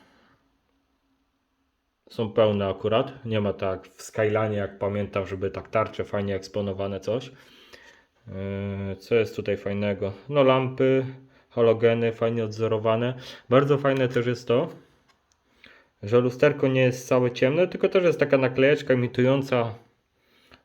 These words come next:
lusterko. Jest całe lusterko, ale w nim jest właśnie ta naklejeczka taka właśnie imitująca odbicie. No a w środku, kurczę, no w środku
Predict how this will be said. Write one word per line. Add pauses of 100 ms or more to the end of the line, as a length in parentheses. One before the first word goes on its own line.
lusterko. (1400)
Jest
całe
lusterko,
ale
w
nim
jest
właśnie
ta
naklejeczka
taka
właśnie
imitująca
odbicie. (840)
No
a
w
środku,
kurczę,
no
w
środku